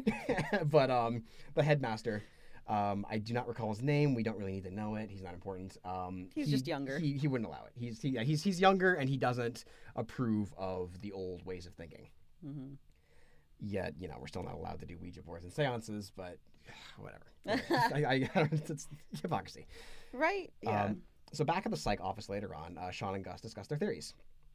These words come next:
Speaker 1: Uh, Gus is a big-time believer. He, he is very religious, and he is on board with the possession angle.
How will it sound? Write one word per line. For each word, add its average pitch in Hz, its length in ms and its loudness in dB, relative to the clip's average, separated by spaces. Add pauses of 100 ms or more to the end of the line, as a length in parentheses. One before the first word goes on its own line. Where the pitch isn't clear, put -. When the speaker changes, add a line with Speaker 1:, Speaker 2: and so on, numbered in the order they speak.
(460)
Speaker 1:
Uh, 110 140 0
Gus 147 520 0
is 113 560 0 (420)
a 107 40 -8
big-time 110 400 0
believer. 95 340 -8 (120)
He, 123 140 -4
he 117 160 -6
is 107 100 -4
very 110 200 -2
religious, 95 540 -8
and 98 140 -8
he 127 120 -2
is 120 80 -2
on 107 140 0
board 95 220 -4
with - 100 -12
the 92 60 -10
possession 92 340 -10
angle. 76 240 -16